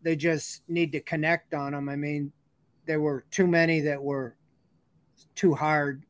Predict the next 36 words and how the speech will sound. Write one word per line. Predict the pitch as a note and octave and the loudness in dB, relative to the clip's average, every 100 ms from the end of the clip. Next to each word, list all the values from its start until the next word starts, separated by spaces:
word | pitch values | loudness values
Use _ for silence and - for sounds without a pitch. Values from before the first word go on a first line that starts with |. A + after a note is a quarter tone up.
| _ | _
you | D#3 D3 | -8 -4
know, | D3 C#3+ | -2 -4
to, | - D#3 D3+ C#3+ - _ _ - - - _ _ _ _ _ _ _ _ - - - | -2 0 2 2 -2 _ _ -20 -20 -20 _ _ _ _ _ _ _ _ -20 -20 -4
to | E3+ | 2
make. | D#3+ D3+ - _ | 4 2 -2 _
You | - G3+ | -6 -2
just | A#3 - | -2 4
gotta | G#3+ F3 | 4 6
look | F#3 F3 | 4 4
more | F3 F3 | 4 4
for | - F3 | 4 4
the | D#3+ D#3 | 4 4
easy | E3+ D3+ E3 | 2 2 0
completions, | D#3+ D3 - D#3 D#3 - C#3+ C3+ | 0 -2 -2 0 0 -2 -6 -2
maybe | D#3 D#3 | 0 2
guys | D3+ D#3 D#3 - | 2 4 2 0
crossing | - D#3+ D#3 D#3 - D3+ | -4 0 0 0 -2 -2
routes | C#3+ D3+ D3 - | 0 0 0 -4
across | - D3+ D#3 - | -4 0 0 0
the | D#3 | -2
middle, | D3 D3+ D#3 D3+ D3 | 0 2 4 4 2
right | D3 C#3 | 0 0
behind | C#3+ D3 D3 | 0 0 0
the | |
line | C#3+ D3+ D3+ | 0 0 0
of | |
scrimmage, | - - D3 D3 D3 D3 C#3 B2+ | -4 -8 -4 0 0 0 -4 -8
and | C3 | -10
screens | - - D#3 D#3+ D#3 D#3 D3+ C#3+ | -10 -4 0 2 2 2 0 -4
and | B2+ - | -12 -4
tight | D3+ D3+ | 0 2
end | D3+ D3 | 2 0
screens, | - - D#3 D3+ D3+ C#3+ - | -4 -2 0 2 2 -2 -6
and, | B2 - - - _ G3 | -10 -10 -20 -20 _ -2
and | |
just | F3+ F#3 - | 2 2 0